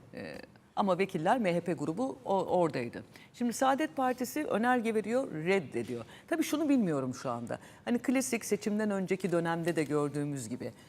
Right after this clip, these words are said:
muhalefetin her türlü önergesine hayır diyen ak Parti, e, M H P aynısını yapıyorlar ve acaba yeni bir düzenlemeyle kendileri mi getirecekler?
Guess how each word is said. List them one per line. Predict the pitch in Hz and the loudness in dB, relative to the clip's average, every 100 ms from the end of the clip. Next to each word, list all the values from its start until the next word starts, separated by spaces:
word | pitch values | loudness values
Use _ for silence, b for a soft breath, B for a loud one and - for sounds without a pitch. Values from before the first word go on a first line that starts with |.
| B B 165 | B B 0
muhalefetin | 180 190 190 170 180 | 4 4 2 0 -2
her | 165 185 208 | 0 0 0
türlü | - 180 156 | 0 -2 0
önergesine | - 151 156 151 143 139 139 135 139 B B B | -2 -2 -2 -2 -2 -2 -2 -2 -4 B B B
hayır | - 175 151 120 | 2 4 2 0
diyen | 135 139 160 - | 0 -2 -2 -4
ak | 151 | -4
Parti, | 160 143 135 170 | 0 0 0 -2
e, | 156 - 139 131 123 123 | -2 -2 -2 -2 -2 -4
M | 131 143 139 | -2 -2 0
H | 131 | -2
P | 143 151 B B B - | -2 -6 B B B 6
aynısını | 180 214 202 175 | 6 6 2 0
yapıyorlar | 165 156 160 160 160 151 | -2 0 2 6 6 6
ve | 147 139 - - - | 4 2 -2 -12 -8
acaba | 151 160 156 151 | 0 2 6 6
yeni | 135 139 156 180 | 6 2 0 2
bir | 170 139 | 0 0
düzenlemeyle | 143 151 147 147 139 131 | 0 2 2 0 -2 -2
kendileri | - 139 143 147 165 | -2 -2 0 2 2
mi | 165 | 2
getirecekler? | 120 - 117 120 123 262 381 | -2 -6 -6 -6 0 2 2